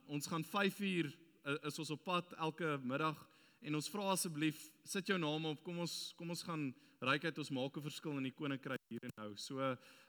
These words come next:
ehm, dis die een ding. Dan die ander ding, net vinnig wil ek gou sê, uh, uh, Woensdag se topic by Relevant gaan oor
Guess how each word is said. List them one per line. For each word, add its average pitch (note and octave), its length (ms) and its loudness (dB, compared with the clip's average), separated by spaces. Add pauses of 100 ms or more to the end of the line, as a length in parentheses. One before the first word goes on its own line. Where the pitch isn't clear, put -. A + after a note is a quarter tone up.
ehm, C3 280 2 (100)
dis C3+ 220 0
die F#3 140 -8
een G3 100 2
ding. G3 180 2
Dan D3+ 100 4
die E3+ 100 -2
ander G3+ 220 2
ding, F#3+ 260 0 (320)
net E3 180 0
vinnig G3 260 0
wil F#3 120 -2
ek F3 80 -2
gou F#3 120 -2
sê, G3 460 0
uh, C#3 260 2 (280)
uh, B2 260 2 (680)
Woensdag D#3+ 380 2
se F#3 100 -2
topic F#3 360 -2
by D#3+ 140 6
Relevant E3 480 2
gaan E3 280 -2
oor D3 240 2